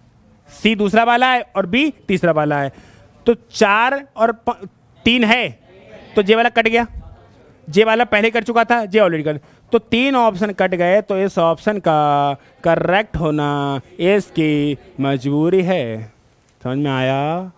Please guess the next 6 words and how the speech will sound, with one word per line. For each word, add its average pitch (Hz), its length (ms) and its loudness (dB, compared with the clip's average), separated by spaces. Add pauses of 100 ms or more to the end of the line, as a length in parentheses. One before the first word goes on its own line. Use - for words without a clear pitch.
(320)
या 196 100 -2
नहीं 214 180 2
आया? 113 300 -4 (640)
आ 143 80 2
गया? 220 160 2 (2250)
फिलहाल 233 380 0